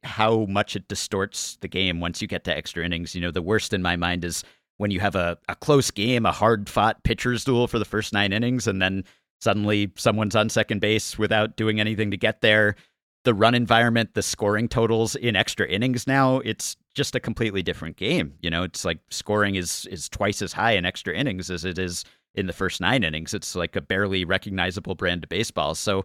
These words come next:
I don't like that we decide games that way. I'd prefer almost any other way, preferably just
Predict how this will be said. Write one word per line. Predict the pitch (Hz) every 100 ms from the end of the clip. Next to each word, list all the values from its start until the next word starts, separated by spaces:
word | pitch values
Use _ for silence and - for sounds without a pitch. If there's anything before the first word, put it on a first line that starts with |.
| - _ _ -
I |
don't | 202
like | 180 -
that | 143
we | 131 127 -
decide | - 107 110 117 101 -
games | 107 92 95
that | 107 98
way. | 101 110 110 -
I'd | 131 151 113
prefer | - 131 135 123
almost | 117 120 -
any | 110 113
other | 120 107
way, | 90 90 101 - _ -
preferably | 247 208 160 131
just | 117 120 -